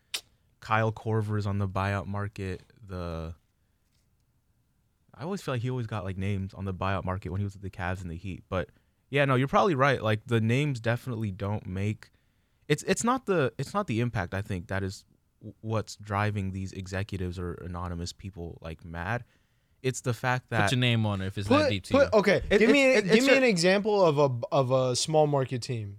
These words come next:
Speaker 2: Memphis
Speaker 3: Uh,
Speaker 2: Grizzlies.
Speaker 3: mm, okay, I
Speaker 2: Yes.
Speaker 3: mean, you're not gonna like this example, but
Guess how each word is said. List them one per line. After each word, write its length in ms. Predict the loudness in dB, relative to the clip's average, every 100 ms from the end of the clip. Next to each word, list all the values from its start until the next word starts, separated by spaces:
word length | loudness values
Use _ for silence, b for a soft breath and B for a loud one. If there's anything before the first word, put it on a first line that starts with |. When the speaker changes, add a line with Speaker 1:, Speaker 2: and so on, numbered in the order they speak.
| _
Speaker 2:
Memphis 280 | -2 0 2
Speaker 3:
Uh, 20 |
Speaker 2:
Grizzlies. 400 | 2 0 0 -8 -16 _ _ _ _ _ _ _ _ _
Speaker 3:
mm, 360 | -4 -4 -4 -8 _ _
okay, 220 | -2 -2 -4 -6
I 60 | -2
Speaker 2:
Yes. 140 | 0
Speaker 3:
mean, 100 | 2
you're 100 | 2
not 140 | 4 4
gonna 140 | 4
like 160 | 4 4
this 160 | 2 0
example, 420 | 0 0 0 -2
but 240 | 0 0